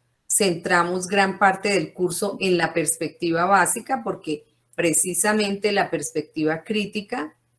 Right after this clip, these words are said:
deconstruye este tipo de conceptos y avanza hacia otra manera de entender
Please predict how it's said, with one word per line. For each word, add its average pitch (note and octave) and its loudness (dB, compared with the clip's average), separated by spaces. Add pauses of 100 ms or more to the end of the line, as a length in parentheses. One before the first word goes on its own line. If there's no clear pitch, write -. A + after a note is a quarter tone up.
deconstruye F3+ -2
este - -4
tipo G3 -4
de F#3 0
conceptos G#3 -2 (380)
y G3 0
avanza F3+ 4
hacia F3 2
otra D#3 -2
manera E3+ 0
de F3+ 0
entender D#3+ -2